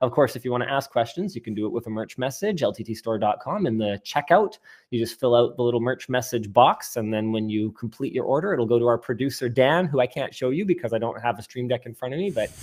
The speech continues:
hey, there he is. <laughs> What's up, producer Dan? Uh, and he will go through and curate some for me and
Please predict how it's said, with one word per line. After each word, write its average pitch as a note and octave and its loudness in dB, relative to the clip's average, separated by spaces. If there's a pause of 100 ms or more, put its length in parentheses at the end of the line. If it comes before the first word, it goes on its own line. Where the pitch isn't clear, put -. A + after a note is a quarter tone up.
(220)
hey, G3+ 8
there D3 8
he B2+ 6
is. C3+ 4
<laughs> - -6
What's F#3 10
up, E3+ 6
producer D#3 4
Dan? D3+ 4 (400)
Uh, C3 10
and C3 4
he C#3 2
will D3+ 4
go D3 4
through E3 2
and D3 0
curate F3+ 0
some F3 0
for F3+ 2
me D3+ -2
and F#3 -2